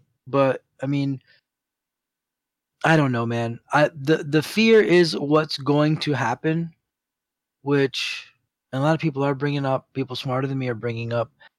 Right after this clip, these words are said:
Man, Sony could get acquired. Like, s-, like, I, I don't know. That would be terrible, but I don't even wanna talk about that possibility of that.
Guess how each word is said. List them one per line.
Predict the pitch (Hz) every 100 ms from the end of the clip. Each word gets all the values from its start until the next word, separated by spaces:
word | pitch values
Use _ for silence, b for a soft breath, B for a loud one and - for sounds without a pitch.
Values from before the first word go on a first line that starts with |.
| _ _ _
Man, | 160 165 156
Sony | - 156 196 214
could | 156
get | 131 127
acquired. | 123 117 110 98 80 - _
Like, | - 127 117 - _ _ _ _ _ _ _
s-, | - -
like, | 147 135 - - -
I, | 135 -
I | - 156
don't | 196 147
know. | 143 147
That | 127 147
would | 139
be | 131
terrible, | 131 123 104 104 113
but | 113 -
I |
don't | 131 135
even |
wanna | 123 107
talk | 95 90
about | 95 95
that | 92 -
possibility | - 98 - 107 104
of | 101
that. | 104 117